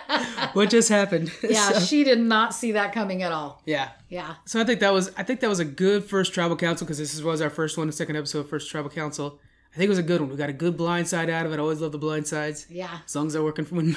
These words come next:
Speaker 2: in my favor.
Speaker 1: <laughs>
Speaker 2: And this one was. And I think, and, and we saw something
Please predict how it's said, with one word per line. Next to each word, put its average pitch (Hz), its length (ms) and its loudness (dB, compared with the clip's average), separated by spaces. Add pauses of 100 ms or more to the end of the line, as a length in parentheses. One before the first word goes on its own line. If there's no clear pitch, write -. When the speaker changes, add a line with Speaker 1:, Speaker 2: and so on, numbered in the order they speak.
(120)
Speaker 2:
in 180 100 4
my 185 160 6
favor. 151 460 -2 (260)
Speaker 1:
<laughs> - 0 - (160)
Speaker 2:
And 170 420 0
this 160 160 -4
one 175 140 2
was. 170 400 0 (180)
And 151 300 -2
I 139 140 -4
think, 143 320 -6 (100)
and, 151 640 -4 (800)
and 170 180 -6
we 175 100 -2
saw 247 280 0
something 190 500 -2